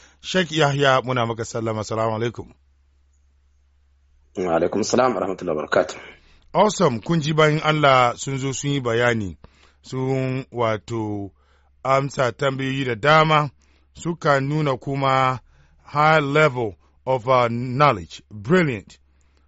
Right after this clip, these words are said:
Speaker 1: Abin da suka zo suka yi yau yana da ban sha'awa, kuma ilimi yake so a gane,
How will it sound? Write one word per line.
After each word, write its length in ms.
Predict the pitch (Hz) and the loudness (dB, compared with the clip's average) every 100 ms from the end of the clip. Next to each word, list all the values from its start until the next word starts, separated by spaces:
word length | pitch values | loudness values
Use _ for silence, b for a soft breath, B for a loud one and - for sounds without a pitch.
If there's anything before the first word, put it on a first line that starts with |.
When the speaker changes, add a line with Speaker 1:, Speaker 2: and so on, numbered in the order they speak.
| _ 123 | _ -2
Speaker 1:
Abin 340 | 131 165 196 | 0 0 0
da 80 | 156 | 0
suka 220 | 170 151 | -2 0
zo 80 | 147 | 0
suka 220 | - 143 | 0 -2
yi 80 | 139 | 0
yau 160 | 139 131 | 0 0
yana 220 | 139 131 | 0 2
da 80 | 117 | 0
ban 180 | 120 127 | -2 -4
sha'awa, 460 | 123 110 113 95 - _ _ _ | -4 -4 -4 -4 -10 _ _ _
kuma 380 | 117 123 127 120 - _ - | -8 -2 0 -2 -4 _ -4
ilimi 300 | 185 151 147 | 0 0 2
yake 280 | 147 139 120 | 0 0 -6
so 160 | 147 113 | -4 -4
a 80 | |
gane, 420 | 107 120 113 95 | 0 0 0 -6